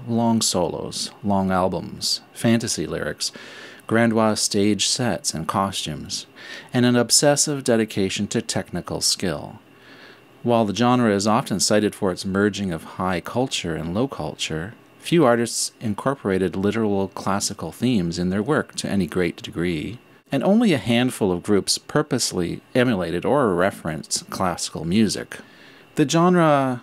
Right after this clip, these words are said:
coincided with the mid-nineteen sixties economic boom that allowed record labels to allocate more creative control to their artists.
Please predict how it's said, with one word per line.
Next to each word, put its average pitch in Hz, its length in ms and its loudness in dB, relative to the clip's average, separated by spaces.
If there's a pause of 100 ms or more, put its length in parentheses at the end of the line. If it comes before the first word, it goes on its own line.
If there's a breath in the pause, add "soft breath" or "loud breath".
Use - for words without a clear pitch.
coincided 131 540 4
with 107 140 0
the 107 80 0
mid-nineteen 101 680 2
sixties - 680 0
economic 98 600 -2
boom 87 420 0
that 95 120 0
allowed 101 380 2
record 117 320 0
labels 87 300 -4
to - 180 -4
allocate 120 460 0
more 120 260 0
creative 110 420 0
control 113 640 0
to - 160 -8
their 95 300 0
artists. 82 680 -4